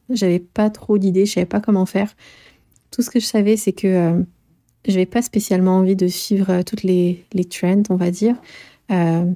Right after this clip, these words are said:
avec les petites danses. Et, euh, j'avais pas envie non plus de, de faire ce genre de vidéo où on, on fait semblant de, de parler en même temps qu'un son. Ça, ça me tentait pas vraiment.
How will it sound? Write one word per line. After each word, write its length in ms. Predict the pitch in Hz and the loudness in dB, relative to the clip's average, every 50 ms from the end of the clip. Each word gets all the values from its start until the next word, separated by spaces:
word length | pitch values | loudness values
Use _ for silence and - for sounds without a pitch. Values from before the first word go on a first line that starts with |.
| - - | -4 -6
avec 180 | - 185 180 - | -4 -4 -2 -2
les 80 | 190 185 | -4 -6
petites 260 | - - - 190 175 | -4 -4 -4 -2 0
danses. 520 | 180 180 180 180 180 185 190 - - - | 0 0 2 2 2 0 0 -2 -4 -4
Et, 200 | 185 180 180 180 | -2 0 0 0
euh, 220 | 175 175 175 175 185 - _ _ _ _ _ _ _ _ _ - - _ | 0 -2 -2 -4 -4 -6 _ _ _ _ _ _ _ _ _ -20 -12 _
j'avais 160 | 208 196 196 | -2 -2 0
pas 120 | 196 - | 0 2
envie 180 | 220 214 220 214 | 2 4 6 6
non 120 | 208 202 | 4 4
plus 200 | 196 - - 220 | 2 0 0 0
de, 420 | 202 202 185 180 175 175 175 175 175 175 _ _ _ _ | 2 2 2 2 2 2 2 0 0 -2 _ _ _ _
de 100 | 214 190 | 0 0
faire 200 | 180 - 202 196 | 0 0 -2 -4
ce 120 | - - 202 | -2 0 0
genre 100 | 196 196 | 0 2
de 100 | 196 190 | 2 0
vidéo 340 | 190 185 185 190 190 196 202 | 0 0 2 2 2 4 4
où 220 | 208 202 190 190 | 4 4 2 2
on, 240 | 180 175 170 165 170 - _ _ _ _ _ _ _ _ _ _ _ | 2 2 2 0 -2 -4 _ _ _ _ _ _ _ _ _ _ _
on 100 | 254 190 | -2 0
fait 140 | - 190 185 | 0 0 -2
semblant 460 | - - 202 185 185 185 185 190 185 | -2 0 0 0 2 2 2 2 2
de, 240 | 180 175 175 185 190 - - - - - - - - _ _ _ _ _ - | 2 2 0 0 -4 -6 -16 -20 -20 -20 -20 -20 -20 _ _ _ _ _ -2
de 100 | 185 185 | -2 -2
parler 400 | 180 - 196 185 185 185 196 196 | 0 0 -2 0 2 2 2 2
en 60 | 190 | 4
même 200 | 185 180 180 185 | 2 2 2 2
temps 160 | - 196 185 | 2 0 0
qu'un 180 | 190 - 180 175 | 0 0 0 -2
son. 280 | 175 - - 190 226 240 - _ _ _ _ _ _ _ _ _ _ _ _ - - | 0 -2 0 0 0 -2 -2 _ _ _ _ _ _ _ _ _ _ _ _ -18 -12
Ça, 280 | - - - 220 196 185 | -10 -4 -2 0 0 0
ça 160 | - - 196 | 0 0 0
me 60 | 196 | 0
tentait 260 | 202 - 196 196 214 | 2 0 0 -2 -2
pas 120 | 208 202 196 | -2 0 0
vraiment. 340 | 196 190 180 175 202 247 | 2 2 2 2 0 0